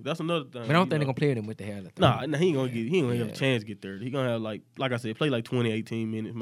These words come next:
Speaker 2: if
Speaker 1: maybe.
Speaker 2: he don't miss a shot? How you'll feel?
Speaker 1: I think it'd be cool. I think the Warriors should feel really good, right?
Speaker 2: Yeah,
Speaker 1: <laughs>
Speaker 2: that,
Speaker 1: But, uh,
Speaker 2: that'd be great for them.
Speaker 1: but the, see, the thing is, it's not just offense, though. Like, people gonna look at the box score, and that's
Speaker 2: How he
Speaker 1: another thing.
Speaker 2: moving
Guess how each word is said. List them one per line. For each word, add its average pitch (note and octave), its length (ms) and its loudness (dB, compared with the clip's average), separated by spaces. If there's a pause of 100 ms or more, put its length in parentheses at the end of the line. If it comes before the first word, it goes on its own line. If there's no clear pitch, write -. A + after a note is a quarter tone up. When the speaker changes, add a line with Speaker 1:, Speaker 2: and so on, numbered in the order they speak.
(120)
Speaker 2:
if C#3+ 80 4
Speaker 1:
maybe. C#3+ 60 6
Speaker 2:
he - 20 6
don't C3 100 4
miss C3+ 140 0
a B2+ 60 -2
shot? B2 260 -2 (520)
How A#2+ 100 0
you'll A2+ 240 2
feel? G#2+ 240 -4 (360)
Speaker 1:
I F#3+ 60 4
think C4+ 200 4
it'd C4+ 100 4
be C4+ 80 8
cool. F#4 260 8
I A3+ 80 10
think A#3+ 380 6
the D#3 100 10
Warriors F#3+ 440 12
should F3+ 120 4
feel G3+ 180 10
really A#3+ 280 8
good, C#3 420 6
right? F3+ 160 8
Speaker 2:
Yeah, D3 160 8
Speaker 1:
<laughs> F#3+ 200 12
Speaker 2:
that, D#3+ 80 6
Speaker 1:
But, E3+ 180 8
uh, F3 80 6
Speaker 2:
that'd E3+ 120 8
be D#3+ 100 10
great F#3 340 6
for E3+ 80 -2
them. F#3+ 260 2 (220)
Speaker 1:
but D#3 180 6
the, E3+ 80 0
see, B3 160 2
the G3+ 140 0
thing B3+ 340 10
is, G#3+ 180 10
it's G#3+ 120 4
not G#3 180 8
just E3+ 260 6
offense, D3 460 6
though. A2+ 200 0
Like, A#2+ 200 2
people F3+ 160 0
gonna D#3 160 6
look D#3 140 4
at C3 80 0
the B2+ 80 -2
box D3 320 6
score, C3 260 2
and C3+ 80 2
that's F#3 140 6
Speaker 2:
How F3 100 12
he F#3 100 12
Speaker 1:
another F3+ 200 12
thing. G3 140 10
Speaker 2:
moving F#3+ 160 2